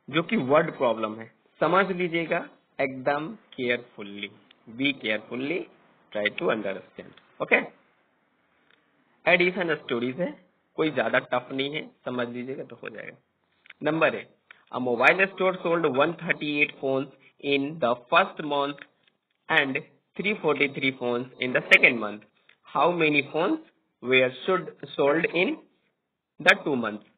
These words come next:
मतलब कि एक mobile store का दुकान है, ठीक है, एक mobile store है, वो एक सौ अड़तीस phone एक महीने में बेचता है, पहले month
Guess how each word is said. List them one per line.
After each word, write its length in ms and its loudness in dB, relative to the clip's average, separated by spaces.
मतलब 320 4
कि 80 -6
एक 100 2
mobile 320 4
store 380 -2
का 140 -2
दुकान 380 -4
है, 80 2
ठीक 200 2
है, 160 2
एक 100 0
mobile 400 2
store 300 -2
है, 120 0
वो 280 2
एक 300 2
सौ 60 4
अड़तीस 480 0
phone 400 0
एक 220 6
महीने 360 -2
में 120 -8
बेचता 320 -8
है, 180 -14
पहले 240 2
month 200 0